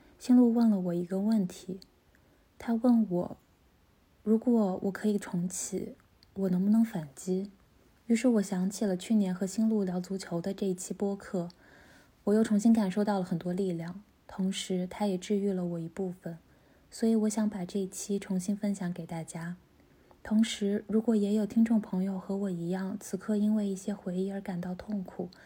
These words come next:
甚至觉得自己不该如此痛苦，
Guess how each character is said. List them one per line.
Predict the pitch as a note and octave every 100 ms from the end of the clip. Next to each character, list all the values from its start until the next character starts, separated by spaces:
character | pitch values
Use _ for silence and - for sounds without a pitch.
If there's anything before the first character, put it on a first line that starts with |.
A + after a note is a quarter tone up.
| - - - -
甚 | - C4 A3+
至 | A3
觉 | - F3+
得 | F#3+
自 | F#3
己 | G#3 F#3+
不 | G3
该 | G#3 G3+
如 | F3
此 | F3 F3
痛 | - F#3+ F3
苦， | - A3+